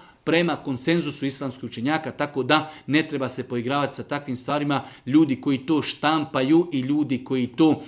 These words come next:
distribuiraju, distribuiraju, pravi je veliki, veliki propust i veliki grijeh i veliki prekršaj. Znači, ljude treba podsticati da uče sufaru, ako ne žele da uče arapski jezik i ne moraju, ali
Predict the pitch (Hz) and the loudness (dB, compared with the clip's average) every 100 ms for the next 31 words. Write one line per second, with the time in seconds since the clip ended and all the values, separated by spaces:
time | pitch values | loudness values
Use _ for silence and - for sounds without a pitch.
0 | - 135 127 - 120 123 131 139 123 127 | -12 -6 -6 -4 -4 -2 0 0 -2 -4
1 | 117 131 - 127 113 135 151 139 127 143 | -6 -6 -4 -6 -2 0 2 0 -2 0
2 | 143 131 127 104 104 139 147 147 131 127 | 2 2 0 -2 0 2 4 4 2 -4
3 | - 113 135 131 131 117 139 151 156 - | -4 -2 0 -2 -4 -8 -4 -4 -4 -8
4 | 123 143 135 127 117 165 143 - - 139 | -4 -4 -4 -6 0 2 2 -2 -8 -2
5 | 139 151 143 - 123 131 123 - 110 92 | 2 2 0 -4 -6 -6 -4 -8 -8 -12
6 | - - - 143 143 127 151 139 120 147 | -20 -20 -6 -4 -2 0 2 2 0 0
7 | 156 127 120 151 160 135 - 127 127 117 | 0 -2 -2 -2 -2 -4 -4 -6 -6 0
8 | 190 202 160 147 123 - 220 202 156 165 | 0 2 -2 -2 -4 -4 -4 -2 2 2
9 | 208 - - - 185 - 165 143 185 156 | 2 -4 -6 4 4 4 -4 0 0 0
10 | 151 151 151 131 - 127 160 147 143 - | 0 0 0 -2 -4 0 0 0 -4 -2
11 | 151 131 120 165 190 165 156 156 156 170 | -2 0 0 0 4 4 4 2 4 6
12 | 170 | 4